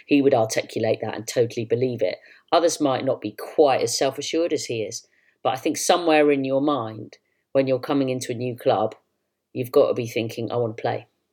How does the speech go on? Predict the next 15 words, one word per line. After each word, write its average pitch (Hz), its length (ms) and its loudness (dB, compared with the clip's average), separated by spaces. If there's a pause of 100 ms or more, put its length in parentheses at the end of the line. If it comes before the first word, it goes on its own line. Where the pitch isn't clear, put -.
(800)
I'm 127 120 -4
not - 140 -8
just - 180 -8
here 117 180 2
to 117 100 -4
kind 110 260 -6
of 107 200 -10 (320)
make 110 200 -2
up - 100 -8
the 120 80 -4
numbers 117 300 -6
and 120 80 -8
see 117 200 -4
what - 120 -2
happens." - 500 -12